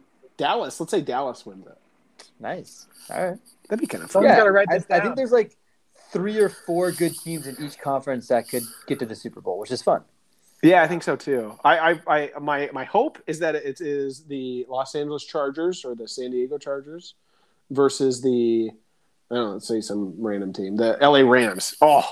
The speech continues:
Speaker 1: L A versus L A, and then the winner gets to go back to San Diego. <laughs> Oh, that'd be awesome.
Speaker 2: Man, I wish the Lions versus the Jets. I mean, if we could wish for anything.
Speaker 3: Yeah.
Speaker 1: Ew, really? <laughs>
Speaker 3: The Lions
Speaker 1: Terrible
Speaker 3: versus the
Speaker 1: Super
Speaker 3: Jets.
Speaker 1: Bowl. <laughs>
Speaker 3: That's like a Super Bowl match. I mean, a, a Thanksgiving matchup.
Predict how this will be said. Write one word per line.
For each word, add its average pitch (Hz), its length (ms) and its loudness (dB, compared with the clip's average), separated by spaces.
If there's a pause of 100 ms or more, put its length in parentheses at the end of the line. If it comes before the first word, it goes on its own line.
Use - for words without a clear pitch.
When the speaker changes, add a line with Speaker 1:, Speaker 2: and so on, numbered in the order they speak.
(300)
Speaker 1:
L 170 160 4
A 180 80 6
versus 175 240 2
L 151 180 8
A, 165 300 2 (300)
and 160 120 4
then 160 80 6
the 151 80 2
winner 147 340 2
gets 139 200 -4
to 131 80 -6
go 135 100 0
back 143 200 0
to 139 60 -14
San 135 200 -2
Diego. 147 480 -2
<laughs> - 40 -20
Oh, 131 300 -8
that'd 120 100 -14
be 71 120 -16
awesome. - 320 -18
Speaker 2:
Man, 117 200 -4
I 113 140 -2
wish 135 200 0
the 117 120 -2
Lions 107 380 -4
versus 104 180 -8
the 101 80 -12 (100)
Jets. 113 400 0
I 101 40 -14
mean, 101 160 -14
if 98 100 -18
we 107 60 -12
could 107 100 -6
wish 104 220 -4
for 95 120 -8
anything. 98 380 -10 (280)
Speaker 3:
Yeah. 180 260 0
Speaker 1:
Ew, 160 260 0
really? 160 480 -4
<laughs> - 40 -6 (920)
Speaker 3:
The 170 120 -4
Lions 156 320 -2
Speaker 1:
Terrible 165 400 4
Speaker 3:
versus - 180 -4
the 156 60 -2
Speaker 1:
Super 190 240 4
Speaker 3:
Jets. - 80 -2
Speaker 1:
Bowl. - 680 0
<laughs> - 20 -14
Speaker 3:
That's - 160 -6
like 190 140 0
a 170 80 -2
Super 196 340 -6
Bowl 160 180 -4
match. 151 300 -6
I 170 60 -6
mean, 165 160 -4
a, 151 160 0 (100)
a 147 120 -6
Thanksgiving 165 480 -4
matchup. 143 380 -12